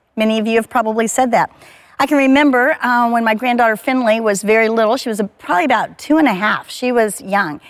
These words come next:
and she was crying and upset, and my beautiful daughter-in-law went over to her. She's an excellent mom. She kind of bent down and looked at Finley, and she said, "Use your words." <laughs> And I kind of,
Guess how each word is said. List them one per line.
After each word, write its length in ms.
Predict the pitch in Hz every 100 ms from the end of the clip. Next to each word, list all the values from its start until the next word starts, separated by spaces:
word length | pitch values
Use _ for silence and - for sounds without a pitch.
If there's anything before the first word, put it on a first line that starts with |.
| - -
and 140 | 233
she 140 | -
was 160 | 311 269
crying 380 | - 247 240 254
and 160 | 220
upset, 560 | 208 - - 226 202 - - - - _
and 240 | 247 240
my 240 | 233 220 220
beautiful 380 | 214 302 302 247
daughter-in-law 640 | 247 262 233 202 196 233
went 240 | 247 214 -
over 240 | 233 220
to 280 | - - 196
her. 140 | 208
She's 260 | 277 - 208
an 100 | 226
excellent 540 | - 277 - 254 233 -
mom. 440 | 208 180 180 269 - - _
She 140 | -
kind 180 | - 254
of 100 | 220
bent 280 | 240 262 254
down 420 | 226 208 220 226
and 260 | 185 180 202
looked 280 | 233 -
at 260 | 254 226 - _
Finley, 480 | - 220 220 220 214
and 160 | 196
she 220 | - 208
said, 500 | 196 - 214 196 180 - _ _ _ _ _ _ _
"Use 500 | 175 185 247 339 330
your 140 | 240 202
words." 760 | 190 220 359 156 170 180 - _ _ _ _ -
<laughs> 120 | 220 - _ _
And 140 | 220
I 100 | 233
kind 240 | - 240
of, 120 | 202